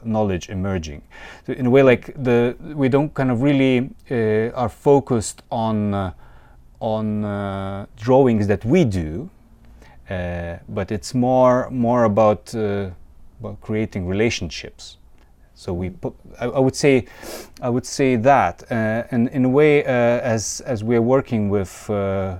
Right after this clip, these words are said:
Neringa Forest Architecture in Nida Art Colony, which is, uh, art-, artistic institution run by Egija Inzulė, who, who joined it, like, a couple of years ago as a director. Uh,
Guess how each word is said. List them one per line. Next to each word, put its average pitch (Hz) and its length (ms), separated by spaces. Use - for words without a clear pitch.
Neringa 107 340
Forest 110 340
Architecture 98 720
in 110 420
Nida 117 360
Art 113 220
Colony, 165 340
which 92 220
is, 104 320
uh, 107 460
art-, 123 420
artistic 131 520
institution 110 760
run 107 220
by 90 360
Egija 101 440
Inzulė, 113 520
who, 92 440
who 90 100
joined 104 300
it, 90 120
like, 87 160
a 95 240
couple 117 240
of 101 60
years 107 220
ago 95 220
as 87 120
a 90 60
director. 110 540
Uh, 107 340